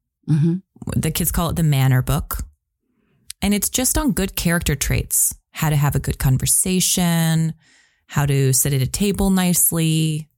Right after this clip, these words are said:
Speaker 2: You know, it touches on all the good stuff. So
Speaker 1: Mm-hmm.
Speaker 2: that's a great one. Um,
Speaker 1: Um, I use that one, and I've used, the one I've used for years, 'cause that one is newer, is called Staying on the Rails.
Speaker 2: Yes.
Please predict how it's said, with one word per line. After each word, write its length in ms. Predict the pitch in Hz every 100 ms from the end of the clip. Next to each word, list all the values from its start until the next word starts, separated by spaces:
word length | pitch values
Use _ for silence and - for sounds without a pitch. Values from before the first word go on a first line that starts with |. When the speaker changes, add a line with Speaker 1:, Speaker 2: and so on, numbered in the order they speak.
| -
Speaker 2:
You 100 | 208
know, 80 |
it 80 | 170
touches 380 | - 262 - 277
on 140 | 190 165
all 400 | 156 156 156 151
the 80 |
good 220 | 147 123 -
stuff. 500 | - - - - - _ _ _ _ _ _ _
So 100 | -
Speaker 1:
Mm-hmm. 60 | 170
Speaker 2:
that's 220 | 247 220
a 40 | 180
great 240 | - 131
one. 280 | - - 160 - _ _ _ - - - _ _
Um, 480 | 190 190 185 180 175 - - - - -
Speaker 1:
Um, 400 | 175 170 156 - _ _ -
I 120 | 170
use 460 | 190 208 196 - - _ _ _ _ -
that 280 | 170 156 -
one, 200 | 165 170
and 300 | - 165 156
I've 220 | 165 165
used, 460 | 170 160 156 - - -
the 100 | 165
one 140 | 165
I've 140 | 160
used 220 | 156 151 -
for 80 |
years, 340 | 156 156 147 143
'cause 160 | 170
that 140 | 147 -
one 120 | 151
is 160 | 147 156
newer, 160 | 147
is 120 | 143 -
called 240 | 165 147
Staying 360 | - 151 151 143
on 140 | 143
the 100 | 147
Rails. 260 | 139 143 160
Speaker 2:
Yes. 840 | 165 151 143 139 - - -